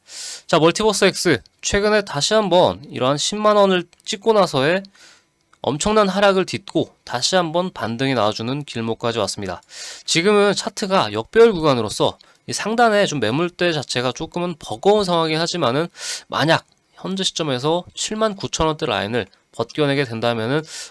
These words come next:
어느 정도 추세 라인 자체를 상방으로 틀었다라는 관점으로 볼 수 있을 만큼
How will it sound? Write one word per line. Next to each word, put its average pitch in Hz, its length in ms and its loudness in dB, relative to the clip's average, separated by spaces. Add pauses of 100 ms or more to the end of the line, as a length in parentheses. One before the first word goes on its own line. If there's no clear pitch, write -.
어느 175 240 2
정도 185 280 2
추세 202 300 -2
라인 202 220 4
자체를 165 440 0
상방으로 202 500 -2
틀었다라는 151 760 -2
관점으로 123 520 -4
볼 135 200 -2
수 - 140 -8
있을 156 180 -6
만큼 104 380 -2